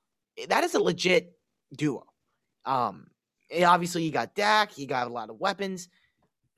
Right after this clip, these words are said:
I would not be shocked at all. I think the biggest thing for me putting the Cowboys so low was honestly just that they're gonna be playing an N F C West second place team, and most likely,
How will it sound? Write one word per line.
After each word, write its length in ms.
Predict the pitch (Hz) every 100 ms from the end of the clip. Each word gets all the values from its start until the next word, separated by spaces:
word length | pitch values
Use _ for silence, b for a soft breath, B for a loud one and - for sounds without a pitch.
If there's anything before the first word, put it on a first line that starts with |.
| _ _ _ _
I 100 | 196
would 120 | 240
not 160 | 220 208
be 80 | 185
shocked 340 | - 165 156
at 60 | 170
all. 160 | 165 151
I 100 | 226
think 160 | 370 -
the 60 |
biggest 320 | 185 247 240 -
thing 140 | 202
for 100 | 175
me 140 | 175
putting 220 | 180 180 139
the 80 |
Cowboys 440 | 113 135 151 143 127
so 140 | 127
low 640 | 113 110 175 285 131 120 175 b b b b b
was 140 | - 160
honestly 540 | 147 214 311 - 165
just 180 | 156 165
that 140 | 170
they're 140 | 151 202
gonna 140 | 226
be 80 | 190
playing 300 | 180 175 165
an 80 | 156
N 160 | 156
F 80 | 170
C 160 | - 147
West 500 | 120 160 160 - - _ -
second 300 | - 175 147
place 300 | 139 170 -
team, 300 | - 87 - _ _ _ _ _ _ _ -
and 520 | 143 143 139 131 120 _ _ _ _
most 260 | 175 165 -
likely, 400 | 117 104 95